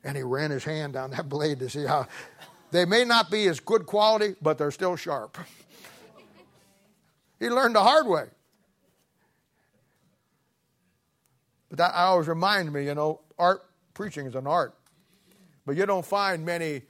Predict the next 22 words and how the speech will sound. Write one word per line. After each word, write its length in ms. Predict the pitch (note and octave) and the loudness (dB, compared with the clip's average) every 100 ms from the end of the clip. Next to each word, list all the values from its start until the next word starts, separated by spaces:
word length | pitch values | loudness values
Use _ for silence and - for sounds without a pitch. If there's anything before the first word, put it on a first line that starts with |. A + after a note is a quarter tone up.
| _ | _
preachers 380 | - G3+ F3 C#3+ | -4 -4 -2 -6
today 320 | - C#3+ D3+ | -6 -2 -2
that 140 | C#3+ C3 | -2 -4
can 140 | C3 | -8
preach 280 | B2+ D#3 C#3 | -10 -10 -6
a 240 | C#3+ C#3+ B2 _ _ _ _ _ _ _ _ _ _ _ _ _ _ _ _ _ _ _ _ _ _ _ _ _ _ _ | -6 -6 -8 _ _ _ _ _ _ _ _ _ _ _ _ _ _ _ _ _ _ _ _ _ _ _ _ _ _ _
six 320 | - - E3 - | -16 -12 -12 -4
thousand 340 | D#3 D3+ C#3 | -4 -4 -4
dollar 260 | D3 D3+ B2+ | -4 -4 -4
message. 460 | D3+ D#3 B2 A2+ | -6 -6 -8 -12
You 60 | B2+ | -8
get 220 | C#3+ C#3 | -8 -8
nineteen 360 | C#3 C#3 D3 C3+ | -12 -12 -12 -10
ninety-fives. 720 | C3+ B2 D3+ C3+ G2 G2 - - _ _ _ _ _ _ _ _ _ _ _ _ _ _ - | -12 -10 -10 -10 -10 -16 -18 -20 _ _ _ _ _ _ _ _ _ _ _ _ _ _ -4
You 100 | G3+ | 0
know, 120 | E3+ | 2
back 300 | D#3+ A3+ G#3+ | 4 4 2
in 100 | F3 | -2
the 80 | D#3 | 0
day, 340 | F3 F#3+ G3+ G3 _ _ _ - | 2 2 0 -6 _ _ _ -2
my 200 | D#3 F3+ | 2 4
day, 280 | F3 F3+ | 6 4